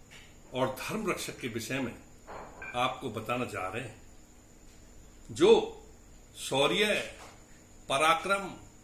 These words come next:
और वीरता की प्रतिमूर्ति था। और ऐसी महान विभूति का नाम था महाराणा प्रताप। महाराणा प्रताप राजस्थान में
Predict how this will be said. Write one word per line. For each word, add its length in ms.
और 160
वीरता 520
की 160
प्रतिमूर्ति 640
था। 160
और 140
ऐसी 380
महान 280
विभूति 480
का 120
नाम 260
था 460
महाराणा 320
प्रताप। 640
महाराणा 340
प्रताप 720
राजस्थान 680
में 220